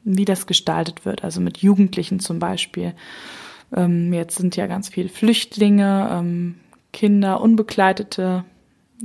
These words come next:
Kinder zum Beispiel, was wieder ein neuen, neues Feld eröffnet hat, neue Schwierigkeiten erstmal mitgebracht hat und wo es aber einfach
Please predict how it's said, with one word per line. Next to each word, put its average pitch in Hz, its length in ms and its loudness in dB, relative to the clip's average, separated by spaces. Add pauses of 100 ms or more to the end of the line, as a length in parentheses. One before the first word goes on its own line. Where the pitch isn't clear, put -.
(100)
Kinder 214 500 4
zum 196 200 -6
Beispiel, 180 680 -4 (520)
was 185 300 -2
wieder 190 220 0
ein 190 420 2
neuen, 208 640 4
neues 226 360 2
Feld 202 360 0
eröffnet - 640 -6
hat, 185 200 -6
neue 196 500 0 (500)
Schwierigkeiten 208 840 2
erstmal 190 320 -4
mitgebracht 180 760 -6
hat - 280 -6 (680)
und 190 560 0
wo 196 280 -4
es 214 100 -2
aber 208 260 4
einfach 190 480 -2